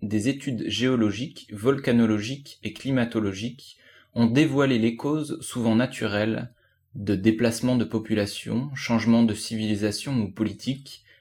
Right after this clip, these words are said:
dépeuplement, guerre, repeuplement.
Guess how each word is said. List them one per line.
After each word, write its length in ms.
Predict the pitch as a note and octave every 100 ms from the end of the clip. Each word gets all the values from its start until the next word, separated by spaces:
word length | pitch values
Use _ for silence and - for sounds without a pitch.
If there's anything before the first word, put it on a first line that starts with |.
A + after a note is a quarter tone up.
| _
dépeuplement, 800 | A2 A#2 B2 A2+ A2 G#2 G#2 A#2 - _ -
guerre, 460 | G#2 A2 A#2 A#2+
repeuplement. 720 | - G#2 A#2 A2+ A2 A2+ G2+